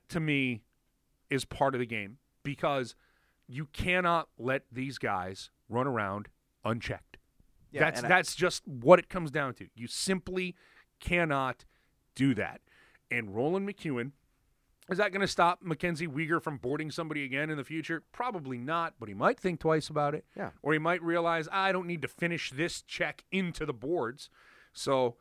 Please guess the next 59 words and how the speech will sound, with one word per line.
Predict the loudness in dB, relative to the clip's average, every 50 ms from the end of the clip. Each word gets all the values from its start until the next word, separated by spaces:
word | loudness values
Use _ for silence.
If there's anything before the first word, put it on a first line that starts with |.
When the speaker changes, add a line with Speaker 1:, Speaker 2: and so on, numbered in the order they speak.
| _ _ _ _ _ _ _ _ _ 2
Speaker 1:
I, | 2 4
I | 6 4
loved | 6 6 6 4 6 4
what | 2 2 2
McEwen | 0 -4 -4 -2 -2 -2 0
did. | 2 2 2 0 -2 -8 _ _ _ -2
I | -2
have | -2 -2 -2
no | -2 -4 -4 -2
problem | 0 2 2 2 2 0 -2 -4
with | -6 -6
him | -6 -8 -4
taking | -4 -4 -4 -4 -4 -4 -4
that | -4 -4 -4
penalty. | -6 -6 -4 -4 -4 -4 -6 -6 _ _ _ _
My | -6 -6
problem's | -4 -2 -2 -2 -2 -2 -4
with | -4 -4
the | -4 -4
N | -2 -4
H | -4 -2 -2
L | -2 0 0 -2
for | -4 -4 -4 -2 -2 -2 -4 -8 -16 -20 -20 -20 _ _ -2
putting | 0 0 0 0
a | -2
two | -2 0 2 4 4
on | 4 4
the | 2 0
front | 2 4 4 4 4 2 -2
and | -2 0
then | 0 0
the | 0
ten-minute | -2 -2 -4 -2 -2 -2 -4 -4
misconduct | -6 -8 -4 -2 -2 -2 -2 -2 -2 -2
on | -4 -4
the | -4 -2
back, | 2 2 2 2 2 -2 -10 -20 _ _ -10
'cause | -8 -4 -2
that's | -2 -2 -4 -4 -6
idiotic. | -4 -2 0 0 0 0 -2 -6 -12 -18 _ _ _ _ _
That | -6 -6 -6
is | -8 -10 -16 _ _ _ 2
absolutely | 2 2 0 -2 -6 -6 -6 -4 -2 -2
idiotic. | 0 0 0 -2 -2 -4 -6 -8 -8
I'm | -8 -4 0
not | 0 0 2 2
advocating | 2 2 2 2 0 -4 -4 -4 -2 -2 -4 -4
fighting, | 0 2 2 2 2 0 -4
and | -6 -2
for | 0 2
all | 4 4 4
of | 2 2
you | 0 2 2
out | 2 2 2
there | 0 -2 -2
who | -2 -2
think | -4 -4 -2 -2
I'm | -2 0 0
ad-, | 0 -2 -2 -4